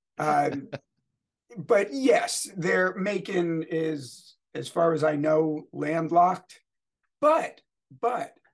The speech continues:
Speaker 1: are there rivers there?
Speaker 2: There has to be
Speaker 1: Are they
Speaker 2: rivers,
Speaker 1: river?
Speaker 2: right? Like there, in Georgia, there's, there's rivers everywhere, and, and,
Speaker 1: Yeah,
Speaker 2: you know.
Speaker 1: so there could be waves, you know, on a
Speaker 2: Yeah.
Speaker 1: river,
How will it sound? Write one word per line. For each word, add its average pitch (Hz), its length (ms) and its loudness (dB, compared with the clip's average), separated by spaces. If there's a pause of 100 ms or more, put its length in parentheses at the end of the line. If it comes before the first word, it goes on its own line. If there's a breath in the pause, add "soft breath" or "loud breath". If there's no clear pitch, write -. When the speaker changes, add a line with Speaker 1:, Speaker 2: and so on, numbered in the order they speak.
(440)
Speaker 1:
are 175 100 -2
there 175 120 0
rivers 208 400 0
there? 269 300 2 (1040)
Speaker 2:
There 90 100 -2
has 80 220 -6
to - 100 -20
be 82 100 -8
Speaker 1:
Are - 40 -4
they 87 80 0
Speaker 2:
rivers, - 260 0
Speaker 1:
river? 87 60 0
Speaker 2:
right? 113 200 0
Like 92 200 -2
there, 87 160 0
in 90 200 -4
Georgia, 135 460 0
there's, 104 240 -2
there's 101 300 -6
rivers 113 340 -4
everywhere, 85 460 -6
and, 78 300 -18
and, 85 140 -12
Speaker 1:
Yeah, 180 140 -4
Speaker 2:
you 156 100 -6
know. - 40 -10
Speaker 1:
so 196 440 -4 (220)
there - 140 -8
could - 140 -14
be 349 100 -2
waves, 165 600 -2
you 160 280 -6
know, 143 420 -4 (260)
on 147 180 -2
a 139 40 -2
Speaker 2:
Yeah. 135 60 -4
Speaker 1:
river, 156 540 2